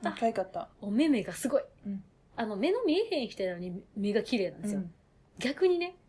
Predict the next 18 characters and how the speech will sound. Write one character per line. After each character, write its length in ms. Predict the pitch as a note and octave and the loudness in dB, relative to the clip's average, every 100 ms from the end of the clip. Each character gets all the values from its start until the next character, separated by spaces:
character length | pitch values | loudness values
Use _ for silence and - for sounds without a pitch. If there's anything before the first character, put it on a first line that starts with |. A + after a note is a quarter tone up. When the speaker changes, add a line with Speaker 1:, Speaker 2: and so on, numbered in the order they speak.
| _ | _
Speaker 1:
そ 140 | - | -4
れ 100 | E4+ | -2
が 80 | D4+ | -2
す 100 | D4+ | 0
ご 80 | C#4 | 2
い 80 | G3+ | 2
印 100 | G3+ | -2
象 120 | F#3+ | -6
的 160 | F#3 F#3 | -8 -6
で 80 | |
し 80 | F3 | -6
た 80 | E3 | -8
ね。 180 | D#3+ - _ _ _ - | -12 -18 _ _ _ -8
Speaker 2:
あ 60 | C4+ | -6
と 160 | - | -2
は 140 | B3+ G3 | 0 0
そ 120 | G3 | -4
の、 160 | E3+ | -6